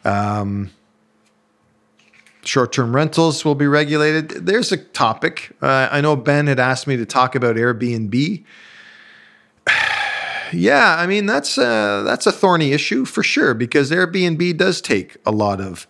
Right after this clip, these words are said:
potential units, long-term units, off the marketplace, right? Because there's just more money in short-term rental.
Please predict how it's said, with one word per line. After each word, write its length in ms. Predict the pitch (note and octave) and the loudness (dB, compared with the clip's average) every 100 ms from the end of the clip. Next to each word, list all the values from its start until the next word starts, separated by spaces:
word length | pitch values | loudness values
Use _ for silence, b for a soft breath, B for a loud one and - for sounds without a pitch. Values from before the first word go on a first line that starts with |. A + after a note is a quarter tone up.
| - | -8
potential 480 | A#2+ C3 A2+ - G2+ | -4 -2 -2 -2 -2
units, 540 | F#2+ G2+ C#3+ - - | -2 -2 -4 -6 -2
long-term 440 | A#2 A#2+ B2+ D3+ | 0 0 0 0
units, 380 | C#3+ E3+ G#3 - - B B | 0 -2 -6 -8 -12 B B
off 300 | - A2+ A2 | -2 0 -2
the 60 | - | -4
marketplace, 720 | G2+ D#2 - - - - - | -4 -4 -8 -6 -8 -8 -2
right? 280 | C#3 F3 - | 0 0 -2
Because 300 | D3+ D3+ C3 | 0 2 2
there's 100 | C3 | 0
just 240 | C3 A#2+ | 0 0
more 160 | B2+ A#2 | 0 0
money 360 | A2+ A2+ A2 | 0 0 -2
in 380 | A2 G2 G2+ F#2+ | -4 -4 -2 -2
short-term 480 | F#2 G#2+ E2+ - D#2+ | -4 -4 -4 -6 -8
rental. 380 | - - - | -10 -14 -16